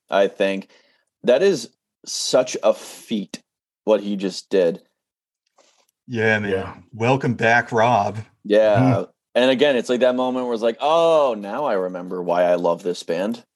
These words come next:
Speaker 2: It's
Speaker 3: Yeah.
Speaker 2: there, man. This song has the pieces. It's got a strong performance from everyone in the band.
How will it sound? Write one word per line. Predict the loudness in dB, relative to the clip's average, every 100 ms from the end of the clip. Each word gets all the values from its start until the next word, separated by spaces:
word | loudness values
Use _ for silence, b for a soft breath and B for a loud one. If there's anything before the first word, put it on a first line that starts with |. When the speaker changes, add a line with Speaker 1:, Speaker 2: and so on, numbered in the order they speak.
| _ _ _ _ _ 0
Speaker 2:
It's | 0 0
Speaker 3:
Yeah. | 2
Speaker 2:
there, | 4 4
man. | 2 2 2 0
This | -2 -2 0
song | 0 2
has | 2 0 0
the | -8
pieces. | -6 -6 -4 -4 -4 -8 -16 _ _ _
It's | -4 -2
got | 2 4 2 0 -4
a | -2
strong | -2 -4 0 2 2 2
performance | -2 0 0 0 -2 -4
from | -4 -6 -2
everyone | 0 2 2 2 2
in | 0
the | -2
band. | -2 0 0 -4 -8